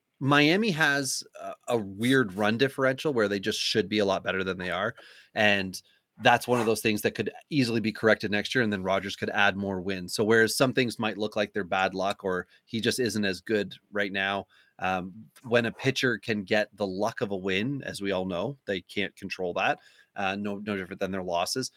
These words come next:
It can make them appear to be a better pitcher. But Rogers' timeline is one of the big factors in this decision too, because he's not, not only up,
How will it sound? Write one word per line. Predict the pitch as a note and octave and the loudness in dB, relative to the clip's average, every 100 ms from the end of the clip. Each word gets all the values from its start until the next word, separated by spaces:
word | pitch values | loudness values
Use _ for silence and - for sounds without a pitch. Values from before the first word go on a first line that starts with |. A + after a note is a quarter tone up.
| _ | _
It | - - | -10 -2
can | A2+ | 2
make | G#2+ G2+ | 4 2
them | A2 | 0
appear | G2 - G2 | -4 -2 -4
to | - | -2
be | F#2 | -4
a | F#2 | -4
better | F#2+ F2+ | -2 -2
pitcher. | F2+ G2+ - G#2 | -4 -6 -4 2
But | D3 C3 | 4 4
Rogers' | A2 B2 C3+ A2+ | 4 2 2 -2
timeline | - C#3 D#3+ A#2+ G2 F#2+ F#2+ - _ _ | -6 -2 0 2 0 -2 -4 -10 _ _
is | G#2+ G#2 F#2 A2 | 0 2 0 -2
one | A2 | 0
of | G#2+ F#2 | 0 0
the | G2+ - | -4 0
big | B2 B2+ - | 2 2 0
factors | - F2 - E2+ E2+ - - | 0 0 0 -4 -4 -6 -6
in | A2 G2 | -4 -4
this | F#2+ | -4
decision | - - G2 G#2 | -4 -6 -6 -8
too, | - D3 | -4 -4
because | G2 G2+ F2+ | -4 -8 -8
he's | A2+ G#2 | -8 -6
not, | G#2+ F#2+ - - | -2 -2 -4 -4
not | A#2+ | -2
only | G#2+ F2+ F#2 | -2 -2 0
up, | E3 D#3 | 2 2